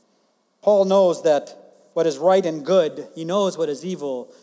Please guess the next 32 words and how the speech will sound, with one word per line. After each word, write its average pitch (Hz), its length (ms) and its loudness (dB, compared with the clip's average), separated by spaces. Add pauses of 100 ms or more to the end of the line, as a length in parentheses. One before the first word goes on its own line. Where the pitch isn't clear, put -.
(200)
but 147 100 -12
he 160 80 -2
has 143 100 0
a 143 80 -6
hard 165 460 -6
time 139 340 -12
choosing 127 540 -14 (400)
the 127 140 -12
good. 113 440 -12 (540)
How - 80 -14
about 131 300 -10
you? 110 200 -16 (1600)
How - 80 -14
about 131 200 -10
me? 131 260 -16 (1080)
How 160 180 -2
often 165 320 0
is 151 140 -8
it 127 160 -8
that 139 140 -12
we 139 360 -10
struggle 139 440 -8
with 127 140 -10
that 123 160 -12
same 131 260 -14
question? 117 480 -16 (260)
How 156 240 -2
to 151 160 -12
choose 139 560 -12
the - 100 -16
good 135 380 -4
over 123 400 -10